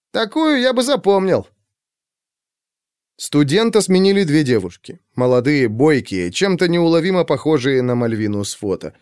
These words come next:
Особенно вторая, рыженькая. Оперативник, который вел протокол, периодически отвлекался, поглядывая на ее ножки, соблазнительно выглядывающие из-под коротенькой юбочки.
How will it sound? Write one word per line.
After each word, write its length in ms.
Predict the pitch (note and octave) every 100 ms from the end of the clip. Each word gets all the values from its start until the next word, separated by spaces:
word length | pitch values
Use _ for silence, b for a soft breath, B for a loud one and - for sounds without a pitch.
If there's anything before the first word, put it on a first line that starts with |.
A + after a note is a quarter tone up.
| _ _
Особенно 500 | - A2 A2 A2 G#2+
вторая, 480 | G2+ B2 B2 G#2+ G2
рыженькая. 580 | C3+ B2 F2+ D#2+ - - _ _ _ _ -
Оперативник, 880 | A2+ A2+ B2 B2 A3+ G#3+ B2+ G2+ -
который 380 | A#2+ A#2 A#2
вел 220 | A#2 A#2+ G#2+
протокол, 520 | B2 D3 D3+ A3 F#3
периодически 680 | F#3 F3 F3 G3 G3 -
отвлекался, 840 | F3+ D#3+ D#3+ D3+ G#3 F#3 B2 G#2 G#2
поглядывая 640 | A#2 A#2 A2+ A2 G#2+ G2+
на 80 | G#2
ее 260 | G2+ G2+ G2+
ножки, 560 | B2 E3 - - C3
соблазнительно 840 | A2 A#2+ A#2+ A#2 D#3+ G3+ F#3 E3+
выглядывающие 1040 | D#3 B2+ C3 C3 A#2 A#2+ G#2 - G#2+ F#2+ F#2+
из-под 260 | - G2+
коротенькой 600 | - G2 F2+ F2+ F2+ A2
юбочки. 600 | A#2+ F#2+ E2 - - -